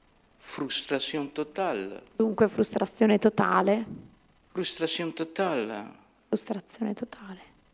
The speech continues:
Speaker 1: Je pense que les pataphysiciens m'ont nommé transcendant satrape pour m'humilier.
Speaker 2: Lo hanno chiam-, i patafisici lo hanno chiamato
Speaker 1: Puisque
Speaker 2: trascendenza
Speaker 1: tout
Speaker 2: per umiliarlo.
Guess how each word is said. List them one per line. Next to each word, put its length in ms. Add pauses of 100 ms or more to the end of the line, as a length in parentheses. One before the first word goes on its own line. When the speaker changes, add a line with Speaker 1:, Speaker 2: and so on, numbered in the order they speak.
(540)
Speaker 1:
Je 140
pense 720
que 120
les 120
pataphysiciens 1200
m'ont 300
nommé 800 (1200)
transcendant 680
satrape 760 (600)
pour 180
m'humilier. 800 (280)
Speaker 2:
Lo 300
hanno 640
chiam-, 720
i 120
patafisici 640
lo 80
hanno 160
chiamato 440 (560)
Speaker 1:
Puisque 260 (100)
Speaker 2:
trascendenza 300
Speaker 1:
tout 80
Speaker 2:
per 160
umiliarlo. 920